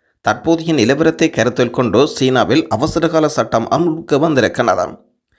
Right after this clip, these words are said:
இது தொடர்பில் இதுவரை அதிகாரப்பூர்வ தகவல்களை சீன அரசாங்கம் வெளியிடவில்லை என்பதும் குறிப்பிடத்தக்கது. குற்றப்புலனாய்வு திணைக்களத்திலிருந்து வெளியேறிய யோசித ராஜபக்ச, முன்னிலையான பிமல் வீரவன்ச.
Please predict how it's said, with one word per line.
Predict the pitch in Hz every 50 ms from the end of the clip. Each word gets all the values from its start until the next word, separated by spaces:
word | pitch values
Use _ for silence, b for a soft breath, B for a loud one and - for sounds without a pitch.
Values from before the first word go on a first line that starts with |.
| _ _ -
இது | 131 113
தொடர்பில் | 104 120 117 117 120 151 175 185
இதுவரை | - 117 113 117 113 123 139 175 -
அதிகாரப்பூர்வ | - 104 104 147 147 175 170 165 170 - 156 151 143
தகவல்களை | 135 - 123 120 143 143 131 131 127 123 113 98 92
சீன | - - - 143 170 175 165
அரசாங்கம் | 139 131 131 - - 135 127 127 120 107 90 82 80
வெளியிடவில்லை | 104 113 147 156 160 170 156 160 156 151 151 135
என்பதும் | 135 127 117 117 95 92 131 185
குறிப்பிடத்தக்கது. | - - 160 151 - - 120 113 - - 104 - - - - 95 78 - - - _ _ _ _ _ _ _ _ _ _ _ _ _ _ _ _ _ _ _ _ _ _ _ _ _ - 131
குற்றப்புலனாய்வு | 110 - - 160 160 - 175 165 165 160 165 160 156 - -
திணைக்களத்திலிருந்து | 104 123 151 151 - 160 156 151 151 - 156 156 156 151 143 123
வெளியேறிய | 101 101 107 110 107 113 113 113 117 104 82 98 135 151 - 90
யோசித | 107 127 135 - - 160 139 117 104
ராஜபக்ச, | 110 151 165 147 117 113 101 - 90 76 - - - 104 76 - - 151 156 175 - _ _
முன்னிலையான | - 113 120 139 160 160 160 165 160 147 117 101 120 156 160
பிமல் | 196 165 131 143 151 151 151
வீரவன்ச. | 147 151 147 123 101 98 92 78 - - - - 78 73 78 -